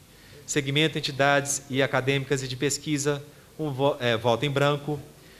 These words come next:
Segmento Organização da Sociedade Civil, voto em branco. Próximo voto. Segmento Movimentos Populares,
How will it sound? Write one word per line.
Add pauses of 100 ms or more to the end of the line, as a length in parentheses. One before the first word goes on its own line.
(120)
Segmento
Organização
da
Sociedade
Civil, (160)
voto
em
branco. (640)
Próximo
voto. (2750)
Segmento
Movimentos
Populares,